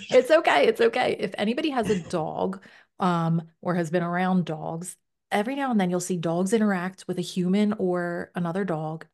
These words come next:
Speaker 2: and then they walk away and they shake their whole body, head to tail. They sort of, like, shake it all out, right? The reason they're doing that is they have this ability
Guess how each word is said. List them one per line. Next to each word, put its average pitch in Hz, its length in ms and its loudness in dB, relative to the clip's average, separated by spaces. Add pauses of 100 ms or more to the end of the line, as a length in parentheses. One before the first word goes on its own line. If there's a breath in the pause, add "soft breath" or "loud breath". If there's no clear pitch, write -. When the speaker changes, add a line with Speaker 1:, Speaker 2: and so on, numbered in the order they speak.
Speaker 2:
and 190 140 4
then 190 80 4
they 185 120 4
walk 180 260 -2
away 180 360 2
and 165 120 -8
they 160 80 -8
shake 165 380 -4
their 165 100 -6
whole 160 180 -6
body, - 460 -6 (800 loud breath)
head 214 200 2
to 190 100 -4
tail. - 360 -10
They - 100 -10
sort - 180 -6
of, 170 60 -4
like, 165 100 -6
shake 180 260 -4
it 175 80 -2
all 151 120 -4
out, - 280 -8
right? 170 240 -6 (540 loud breath)
The 185 100 -2
reason 262 300 -2
they're 214 100 2
doing 175 220 0
that 147 260 -10 (880)
is 170 400 0 (400)
they 190 680 0 (280)
have 185 440 -6 (180)
this - 420 -8 (160)
ability 175 760 -4